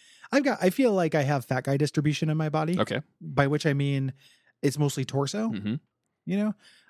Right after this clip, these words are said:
Speaker 1: like, I think most, uh, fat dudes look a little bit like a potato with toothpicks for legs.
Speaker 2: Mm-hmm.
Speaker 1: You know, uh,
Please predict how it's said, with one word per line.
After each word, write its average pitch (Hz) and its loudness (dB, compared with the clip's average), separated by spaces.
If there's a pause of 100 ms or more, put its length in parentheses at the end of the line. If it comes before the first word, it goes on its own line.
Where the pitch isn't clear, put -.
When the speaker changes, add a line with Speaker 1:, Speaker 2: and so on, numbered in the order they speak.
Speaker 1:
like, 151 6
I 156 6
think 208 4
most, 180 0
uh, 139 0
fat 143 2
dudes 135 0 (320)
look 165 4
a 160 2
little 156 4
bit 143 2
like 135 0
a 123 0
potato 139 4
with 131 0
toothpicks 156 0
for 180 -2
legs. 208 -4
Speaker 2:
Mm-hmm. 110 -4 (680)
Speaker 1:
You 202 0
know, 208 0 (460)
uh, 127 -2